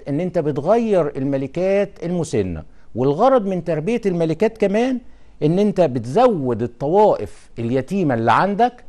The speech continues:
طبعا طوائف يتيمة يبقى دي مصطلحات، آه، لازم تعرفها معايا ولازم خلاص تاخد عليها، لأن إحنا قلنا يتيمة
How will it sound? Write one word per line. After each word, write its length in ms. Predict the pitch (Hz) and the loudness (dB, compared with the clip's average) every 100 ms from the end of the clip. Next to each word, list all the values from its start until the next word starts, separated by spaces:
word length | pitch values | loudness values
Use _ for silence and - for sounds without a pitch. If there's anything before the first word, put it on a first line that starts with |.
| - | -4
طبعا 300 | 147 156 147 | 2 2 2
طوائف 420 | 135 131 - 190 | 0 -2 0 0
يتيمة 360 | 180 165 226 247 | -2 -2 0 2
يبقى 220 | 220 - | 2 0
دي 100 | 185 | -2
مصطلحات، 840 | 226 196 190 180 156 185 151 - - - - - - - - _ - | -2 -2 0 0 2 4 4 0 -20 -20 -20 -20 -20 -20 -20 _ -8
آه، 240 | 104 98 | -6 -4
لازم 280 | 127 196 196 | 0 2 2
تعرفها 460 | 180 160 196 - 185 | 2 2 2 0 -2
معايا 460 | 170 214 240 254 - - - | -2 0 2 0 -4 -20 -6
ولازم 460 | 131 160 220 208 175 | 0 2 4 2 0
خلاص 360 | 160 156 185 | 0 0 0
تاخد 260 | 214 202 208 | -2 0 2
عليها، 400 | 208 247 170 120 - - | 2 2 0 -2 -12 -10
لأن 160 | 107 147 | -4 -4
إحنا 220 | 156 156 | -2 0
قلنا 280 | 190 180 147 | 2 2 2
يتيمة 560 | 143 170 247 254 277 | 2 0 0 2 0